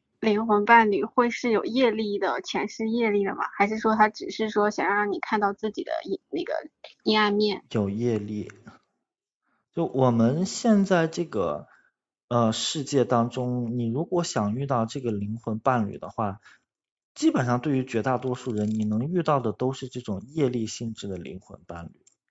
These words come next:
Speaker 2: 你想遇到非业力性质的灵魂伴侣，可以，但是这个就属于，呃，你，你要在灵魂伴侣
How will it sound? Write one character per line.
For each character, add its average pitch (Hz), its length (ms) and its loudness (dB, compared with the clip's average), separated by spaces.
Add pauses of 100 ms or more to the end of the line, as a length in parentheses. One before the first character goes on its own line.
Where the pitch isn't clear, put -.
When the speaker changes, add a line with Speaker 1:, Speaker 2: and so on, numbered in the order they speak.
(380)
Speaker 2:
你 170 100 4
想 175 220 6
遇 180 100 4
到 170 140 4
非 214 260 4
业 220 220 4
力 143 160 2
性 151 240 -4
质 143 100 -8
的 135 80 0
灵 107 220 0
魂 110 180 -2
伴 107 280 -2
侣， - 60 -10 (140)
可 107 380 -4
以， 135 300 -8
但 156 160 -2
是 160 260 0 (540)
这 233 240 2
个 113 200 4
就 139 180 2
属 113 300 -4
于， 107 420 -2 (460)
呃， 110 460 2
你， 131 260 0
你 139 200 -2
要 165 160 4
在 208 180 4
灵 139 300 2
魂 139 240 4
伴 165 260 2
侣 95 160 -4